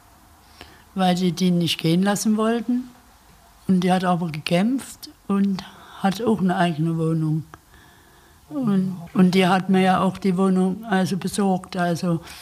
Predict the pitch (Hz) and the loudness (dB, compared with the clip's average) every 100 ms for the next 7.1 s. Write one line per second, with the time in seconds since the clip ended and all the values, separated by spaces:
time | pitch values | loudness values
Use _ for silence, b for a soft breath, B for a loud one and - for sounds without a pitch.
0 | B 147 - 208 190 185 180 - 160 190 | B -16 -6 0 2 4 2 0 -2 2
1 | 190 185 180 180 190 B B B B B | 2 2 0 2 0 B B B B B
2 | 185 180 180 170 151 190 202 240 233 220 | 2 4 2 2 0 0 0 -2 0 0
3 | 196 220 247 220 - 233 220 208 220 240 | 0 -2 0 0 0 0 2 2 0 -2
4 | - - - - 185 185 170 185 185 - | -10 -20 -20 -4 0 2 2 0 -2 -16
5 | - - _ _ _ _ _ - - - | -20 -20 _ _ _ _ _ -20 -18 -4
6 | - 165 180 - 175 - B B B B | 0 2 0 -2 -2 -4 B B B B
7 | - | -6